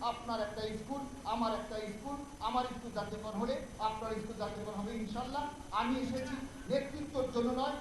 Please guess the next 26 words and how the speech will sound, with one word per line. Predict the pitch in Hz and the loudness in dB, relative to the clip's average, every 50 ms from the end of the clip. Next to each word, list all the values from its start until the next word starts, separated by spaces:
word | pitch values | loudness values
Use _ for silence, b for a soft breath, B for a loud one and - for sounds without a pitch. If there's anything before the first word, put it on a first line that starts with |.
| - - - - | -2 -6 2 4
আমি | 240 285 285 269 269 262 | 6 6 8 8 6 6
আমার | 247 240 247 247 247 240 | 6 6 6 4 4 2
বিদ্যালয়ের | 247 - 240 233 226 240 233 226 - - - - - - | 0 0 2 2 4 4 4 4 4 2 -2 -4 -6 -4
প্রধান | - 226 220 247 311 339 339 330 | 0 4 6 6 6 6 4 2
শিক্ষকের | 339 339 - - 240 233 240 240 233 226 | 0 0 -2 -2 -2 -2 0 0 0 2
পদটা | 233 233 226 226 - 220 | 0 0 0 0 0 0
বহাল | 208 202 214 220 233 254 226 214 | 0 0 2 2 2 2 0 0
রাখার | 208 208 208 208 208 - - 185 | -2 -2 -2 -2 -2 -2 -2 0
জন্য | 202 202 202 202 196 180 170 - - - | 0 2 2 2 2 0 0 -4 -6 0
আজ | - 220 220 214 - - 208 | 4 4 4 6 4 2 -2
এই | 202 208 208 | -2 -4 -4
দুই | - 208 214 208 | -4 -2 -2 -2
হাজার | 214 202 202 190 - - | 0 0 -2 -2 -2 -4
সতেরো | 208 233 220 220 208 196 175 185 | -6 -4 -4 -4 -4 -4 -4 -4
সাল | 185 - - - | -4 -4 -4 -4
থেকে | 180 165 - 185 165 - - - - - - 214 | -6 -6 -6 -6 -8 -8 -10 -10 -10 -6 -4 -2
এই | 208 208 202 196 - 196 | -2 -2 -2 -4 -4 -4
আন্দোলন | 190 190 196 196 190 185 180 175 | -2 -2 -2 -2 -2 -2 -2 -2
কর্মসূচি | 180 175 175 170 165 165 165 160 175 180 | -2 -2 0 -2 -2 -2 -2 -4 -4 -4
করে | 180 165 | -4 -4
যাচ্ছি। | 156 156 143 - - 156 - - - - - - - | -2 -2 -4 -4 -4 -6 -6 -6 -8 -8 -10 -8 -6
শুধু | 196 196 196 196 | -6 -4 -2 -2
নেতৃত্ব | 202 214 208 - - 262 269 - 247 220 | -2 -2 -2 -2 -4 -4 -4 -4 -2 0
দেওয়ার | 208 190 190 190 190 190 | 2 4 4 4 2 0
জন্য | 190 196 202 196 185 185 | 0 0 0 0 0 0
নয়, | 180 170 - | 0 -2 -2